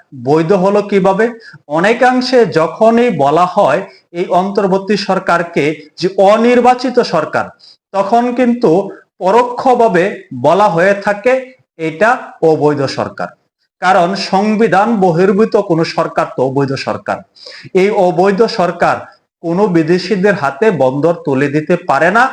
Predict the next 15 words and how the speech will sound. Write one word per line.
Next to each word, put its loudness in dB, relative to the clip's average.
এটা -2
তাদের -2
ইখতিয়ারে -2
নেই। -6
ইখতিয়ারে 2
অনেক 0
কিছুই 0
নেই। -2
এই 0
যে 2
অন্তর্বর্তী 0
সরকার -2
বর্তমানে 0
ক্ষমতায় 2
আছে, -6